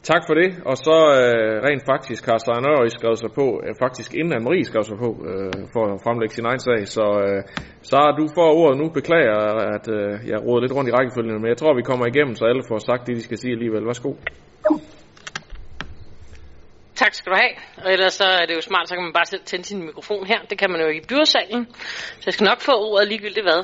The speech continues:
Speaker 2: Jeg synes også, det er et rigtig godt forslag. Det var faktisk Enhedslistens plan at stille et lignende forslag. Øh, så kom vi fra det, fordi så var der sådan et eller andet virus, der lige afbrød alt muligt, og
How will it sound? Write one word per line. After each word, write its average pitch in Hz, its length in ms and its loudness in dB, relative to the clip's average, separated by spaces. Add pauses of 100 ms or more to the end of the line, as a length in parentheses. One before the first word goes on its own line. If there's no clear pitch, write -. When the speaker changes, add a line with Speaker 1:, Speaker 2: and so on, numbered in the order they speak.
(460)
Speaker 2:
Jeg 247 100 4
synes 262 160 0
også, 254 160 2
det 269 60 2
er 240 60 4
et 240 60 6
rigtig 254 200 -2
godt 254 100 0
forslag. 254 420 2 (380)
Det 247 80 -4
var 220 220 4
faktisk 202 240 -4
Enhedslistens 240 600 -6
plan 226 200 -2
at 208 60 -10
stille 233 260 -4
et 214 80 -8
lignende 294 280 0
forslag. 254 440 2 (120)
Øh, 185 200 4
så 240 180 0
kom 214 140 0
vi 170 60 -8
fra 175 240 2
det, 214 80 -4
fordi 185 180 -14
så 214 140 -2
var 196 100 2
der 190 80 -2
sådan 190 160 -8
et 185 60 -4
eller 180 120 -2
andet 180 240 -4
virus, 196 220 -4
der 160 140 -4
lige 170 260 0 (160)
afbrød 170 340 -2
alt 156 260 -4
muligt, 175 300 -4
og 151 180 2